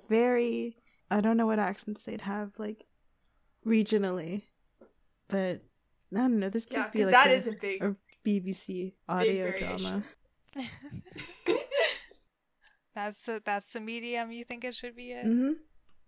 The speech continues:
Speaker 2: I meant to, uh, to look up the audiobook, but I haven't had a chance. But, uh, I would guess it's not in a British accent, which is disappointing and not realistic.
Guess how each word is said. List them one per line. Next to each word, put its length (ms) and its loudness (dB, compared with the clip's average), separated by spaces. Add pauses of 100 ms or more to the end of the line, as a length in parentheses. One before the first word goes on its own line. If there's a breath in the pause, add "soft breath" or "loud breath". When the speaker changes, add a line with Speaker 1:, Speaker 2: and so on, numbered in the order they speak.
(640)
Speaker 2:
I 80 4
meant 340 2
to, 280 -2
uh, 400 2 (100)
to 120 -8
look 120 -4
up 140 -8
the 100 -6
audiobook, 500 -4
but 80 -8
I 40 -6
haven't 220 -8
had 120 -8
a 60 -10
chance. 500 -10 (160)
But, 220 -2
uh, 300 -4 (500)
I 120 0
would 140 0
guess 240 4
it's 160 -6
not 160 -2
in 60 -10
a 40 -8
British 280 -8
accent, 500 -4 (600)
which 160 -4
is 100 -4
disappointing 760 -8 (100)
and 200 -4
not 200 -4
realistic. 680 -4